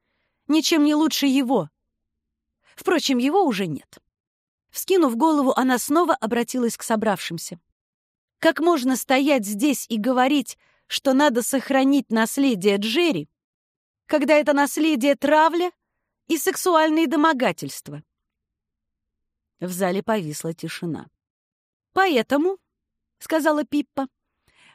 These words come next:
"предлагаю вторую попытку. Прошу встать тех, кому после смерти Джерри Ньюхола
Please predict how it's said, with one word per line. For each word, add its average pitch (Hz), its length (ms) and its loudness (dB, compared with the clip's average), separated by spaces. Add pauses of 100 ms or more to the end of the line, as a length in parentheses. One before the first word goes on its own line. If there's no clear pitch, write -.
(140)
"предлагаю 311 580 2
вторую 349 560 4
попытку. 294 680 -2 (800)
Прошу 277 360 0
встать - 720 0
тех, 294 320 2 (580)
кому 339 300 2
после 285 400 0
смерти 262 500 0
Джерри 214 400 0
Ньюхола 349 720 0